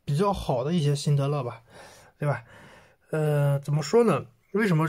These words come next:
就是单独拿出来这几把呢？因为这几把我其实有的很早就收到了，但是今年一直没有给大家去看，也没，就是基本上没有展示过啊。呃，再一个呢，就是，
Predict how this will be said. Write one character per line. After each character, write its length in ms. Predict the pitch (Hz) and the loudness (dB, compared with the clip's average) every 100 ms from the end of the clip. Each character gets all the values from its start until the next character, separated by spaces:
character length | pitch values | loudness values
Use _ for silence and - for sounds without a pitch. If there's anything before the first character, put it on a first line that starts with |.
| 147 | -2
就 180 | - 170 | -4 -2
是 60 | |
单 260 | 147 220 226 | 0 2 2
独 160 | 175 185 | 2 0
拿 160 | 131 | 0
出 160 | 165 185 | 0 0
来 140 | 160 | 0
这 120 | 160 | 0
几 200 | 151 160 | -2 -2
把 240 | 180 117 117 | -6 -4 -4
呢？ 120 | 131 | -2
因 80 | 170 | 2
为 120 | 190 | 2
这 120 | 190 | 0
几 140 | 165 175 | -4 -4
把 220 | 156 127 | -4 -4
我 100 | 143 | -4
其 180 | 143 151 | -6 -10
实 480 | 143 175 180 185 160 | -4 -2 0 0 -2
有 120 | 135 | -2
的 100 | 147 | 0
很 160 | 147 | 2
早 140 | 226 123 | 2 0
就 100 | 143 | -2
收 240 | 139 214 | -2 -2
到 140 | 214 139 | 0 0
了， 140 | 127 | 0
但 80 | 147 | -4
是 140 | 156 | -4
今 160 | 147 185 | 0 2
年 100 | 175 | 4
一 100 | 185 | 2
直 120 | 175 | 2
没 100 | 175 | 0
有 80 | 185 | 2
给 100 | 143 | 0
大 160 | 143 165 | 2 0
家 80 | |
去 220 | 190 - 196 | 0 -2 -6
看， 380 | - - 185 | -4 -2 0
也 40 | 131 | -2
没， 240 | 139 165 - | -4 -6 -8
就 200 | - 170 | -12 -10
是 400 | 143 160 151 139 | -8 -4 -2 -2
基 180 | 135 254 | -2 0
本 80 | 165 | 2
上 100 | 160 | 4
没 100 | 214 | 2
有 100 | 214 | 0
展 280 | - 135 | -4 -4
示 160 | - 143 | -6 -6
过 220 | 127 135 | -4 -4
啊。 220 | 127 123 - - - - - - | -4 -6 -10 -18 -18 -18 -20 -8
呃， 600 | - 156 151 147 147 143 143 | -2 0 2 2 2 0 2
再 180 | 233 214 | 4 6
一 80 | |
个 140 | 165 160 | 4 2
呢， 160 | 147 | 0
就 120 | 143 165 | -2 -4
是， 520 | - 156 147 139 135 | -4 -2 0 -2 -4